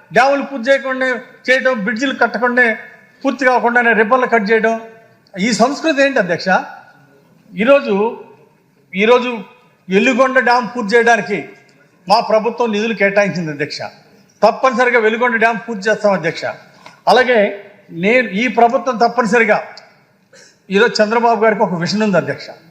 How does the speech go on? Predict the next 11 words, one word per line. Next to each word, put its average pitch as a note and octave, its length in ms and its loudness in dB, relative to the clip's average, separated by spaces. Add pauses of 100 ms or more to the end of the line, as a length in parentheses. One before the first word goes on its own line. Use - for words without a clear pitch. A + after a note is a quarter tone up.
(680)
నదులు G3+ 280 2
అనుసంధానం G3+ 640 -2
చేస్తే, D#3+ 460 -8 (680)
ఈరోజు G#3+ 480 0 (460)
జీవనదులు A3 680 2
మనకు G3+ 240 0
ఉన్నాయి F3 200 0
అధ్యక్ష, D3+ 240 -4 (640)
వీటిని A#3 280 2
అనుసంధానం A3+ 640 0
చేస్తే G3+ 600 0